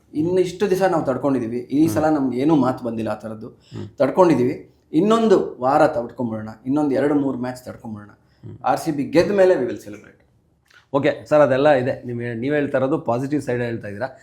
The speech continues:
Speaker 2: ಇನ್ನು ನೆಕ್ಸ್ಟ್ ಆರ್ ಸಿ ಬಿ ಪಂಜಾಬ್ ಮ್ಯಾಚಲ್ಲಿ ವರ್ಸ್ಟ್ ಕೇಸಲ್ಲಿ ಆರ್ ಸಿ ಬಿ ಸೋಲ್ತು ಅಂದ್ಕೊಳ್ಳಿ, ಆ ಕಡೆ ಪಂಜಾಬ್ ವರ್ಸಸ್ ಜಿ ಟಿಯಲ್ಲಿ ಮುಂಬೈ ಗೆಲ್ತು, ಮುಂ-, ಮುಂಬೈ ವರ್ಸಸ್ ಜಿ ಟಿ, ಮುಂಬೈ ಗೆಲ್ತು, ಆರ್ ಸಿ ಬಿ ಮುಂಬೈ ಯಾರು ಗೆಲ್ತಾರೆ?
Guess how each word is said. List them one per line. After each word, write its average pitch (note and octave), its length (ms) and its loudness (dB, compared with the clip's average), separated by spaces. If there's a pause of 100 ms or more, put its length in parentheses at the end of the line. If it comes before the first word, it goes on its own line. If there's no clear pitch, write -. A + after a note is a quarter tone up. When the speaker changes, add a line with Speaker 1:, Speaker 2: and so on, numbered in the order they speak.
(200)
Speaker 2:
ಇನ್ನು B2+ 180 0
ನೆಕ್ಸ್ಟ್ C3 260 0
ಆರ್ C#3 140 6
ಸಿ D#3+ 140 2
ಬಿ D#3+ 120 6
ಪಂಜಾಬ್ C#3+ 360 4
ಮ್ಯಾಚಲ್ಲಿ D#3 680 -4 (680)
ವರ್ಸ್ಟ್ F3 240 -2
ಕೇಸಲ್ಲಿ G3 300 6
ಆರ್ D3+ 120 4
ಸಿ F3 80 -2
ಬಿ D#3+ 80 2
ಸೋಲ್ತು D3+ 280 0
ಅಂದ್ಕೊಳ್ಳಿ, - 640 -6
ಆ - 100 2
ಕಡೆ F3+ 160 4
ಪಂಜಾಬ್ E3+ 400 4
ವರ್ಸಸ್ F3 260 0
ಜಿ D3+ 120 4
ಟಿಯಲ್ಲಿ D#3+ 540 0 (160)
ಮುಂಬೈ E3+ 340 6
ಗೆಲ್ತು, D3 340 2
ಮುಂ-, D#3 320 2
ಮುಂಬೈ F3+ 300 4
ವರ್ಸಸ್ F3+ 240 2
ಜಿ D3+ 100 -2
ಟಿ, F3+ 100 -2
ಮುಂಬೈ D#3 320 0
ಗೆಲ್ತು, B2+ 260 0
ಆರ್ C3 140 -2
ಸಿ E3+ 120 -2
ಬಿ D#3+ 100 2
ಮುಂಬೈ C#3+ 360 0
ಯಾರು A#2+ 160 -2
ಗೆಲ್ತಾರೆ? A2+ 440 -12